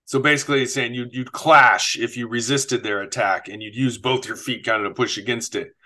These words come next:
Whereas he prefers when opponent attack, I sink my weight a little bit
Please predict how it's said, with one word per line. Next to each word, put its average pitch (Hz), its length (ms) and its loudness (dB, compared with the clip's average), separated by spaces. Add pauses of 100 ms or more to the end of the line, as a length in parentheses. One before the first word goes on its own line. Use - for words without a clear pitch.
(320)
Whereas 113 340 2
he 120 120 2
prefers 151 540 2
when 127 120 2
opponent 151 360 2
attack, 120 420 2
I 120 100 -2
sink 175 420 -2
my 123 160 -2
weight 117 240 -2
a 110 100 -14
little 117 220 -6
bit 101 240 -6